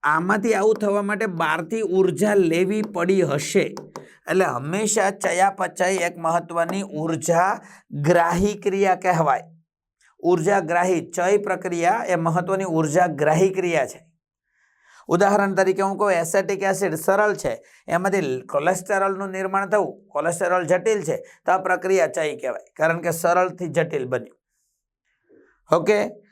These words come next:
તો આનાથી એકદમ વિરુદ્ધ અપચય ઘટના છે. અપચયમાં શું કહી શકાય? તો કે ભાઈ જેમ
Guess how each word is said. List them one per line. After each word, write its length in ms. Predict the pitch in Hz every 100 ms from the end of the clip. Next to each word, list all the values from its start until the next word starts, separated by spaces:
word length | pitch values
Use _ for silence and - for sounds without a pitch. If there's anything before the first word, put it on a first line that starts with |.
| _ -
તો 80 | 202
આનાથી 1000 | 208 - 170 190 233 233 247 240 247 _ -
એકદમ 460 | 196 190 254 233
વિરુદ્ધ 380 | 208 208 170 - - -
અપચય 480 | 196 196 190 190 165
ઘટના 460 | - 123 - 123
છે. 180 | 104 - _ _ _ _ - _ -
અપચયમાં 480 | 175 240 254 254 247
શું 180 | 240 220
કહી 120 | 220
શકાય? 280 | 226 214 220
તો 120 | 220
કે 100 | 220
ભાઈ 160 | 220
જેમ 380 | 214 175 220 226